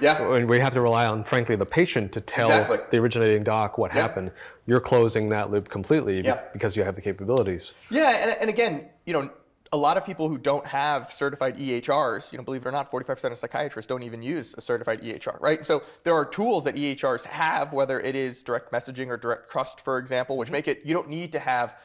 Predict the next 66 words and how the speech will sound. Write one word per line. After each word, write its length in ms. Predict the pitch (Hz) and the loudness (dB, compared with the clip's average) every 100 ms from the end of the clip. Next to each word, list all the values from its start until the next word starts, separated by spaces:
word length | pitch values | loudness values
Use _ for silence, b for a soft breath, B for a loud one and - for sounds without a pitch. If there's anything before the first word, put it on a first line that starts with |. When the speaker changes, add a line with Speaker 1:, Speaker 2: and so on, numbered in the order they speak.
| b | b
Speaker 1:
a 100 | - | -6
big 460 | 120 147 139 131 123 | -2 0 2 0 -2
engineering 540 | 143 139 131 135 131 127 | -6 -6 -6 -4 -4 -6
team 240 | 131 120 | -12 -8
do 160 | 135 131 | -8 -6
an 60 | |
integration 600 | 123 123 123 135 - 120 | -8 -6 -2 -2 -4 -6
into 160 | 113 107 | -6 -6
this, 220 | - - | -6 0
right? 180 | 135 131 | 0 2
It's 80 | - | 0
already 200 | 147 127 - | 0 -2 -2
built 240 | 151 147 | -2 -2
into 420 | 151 170 143 120 110 | -6 -4 -4 -4 -6
eClinicalWorks 600 | 127 131 117 117 110 120 | -6 -4 -4 -4 -4 -6
and 80 | |
other 160 | 110 110 | -8 -6
E 80 | 120 | -6
M 140 | 110 | -2
Rs. 160 | 110 113 | -4 -4
And 100 | 131 | -6
so 60 | |
it's 100 | 123 | -6
just 140 | 135 - | -4 -10
like 100 | 131 | -6
adding 340 | 131 127 127 120 b b | -4 -2 -4 -10 b b
a 60 | - | -6
phone 260 | - 139 | -4 -4
number 200 | 135 123 | -4 -6
to 120 | 123 120 | -8 -4
an 60 | |
address 340 | 117 135 117 - | -2 0 -4 -2
book, 280 | - - b b | -8 -8 b b
add 140 | 127 127 | 0 2
our 100 | 123 | 2
direct 260 | 123 120 | -2 -2
trust 300 | - 127 - | -4 -4 0
address, 400 | 110 110 110 - | -2 -2 -8 -8
and 100 | 120 | -6
there 140 | 120 120 | -4 0
you 60 | |
go. 200 | 143 175 | 2 2
And 80 | 117 | 0
now 80 | 113 | -4
we 80 | 107 | -6
can 140 | 123 | -6
start 260 | - 120 - | -4 -4 -4
doing 260 | 131 131 | -6 -6
these 140 | 113 - | -12 -8
sorts 220 | 110 - | -8 -8
of 80 | - | -6
things, 360 | 120 107 107 | -4 -4 -6
and 140 | 107 113 | -8 -6
your 80 | |
patients 380 | 113 123 120 117 | -8 -10 -10 -6
automatically 480 | 120 120 117 117 117 | -6 -4 -6 -6 -6
get 100 | 113 | -2
access, 480 | 110 113 113 110 - b b - | -2 -2 -4 -4 -12 b b -4
um, 360 | 120 110 107 143 | 0 0 -2 -4
you 40 | |
know, 60 | 123 | -6
to 140 | - | -4
a 40 | 113 | -4
really 220 | 113 113 | -2 -4
high 180 | 113 110 | -4 -6
quality, 500 | - 113 113 110 | -4 -2 -2 -4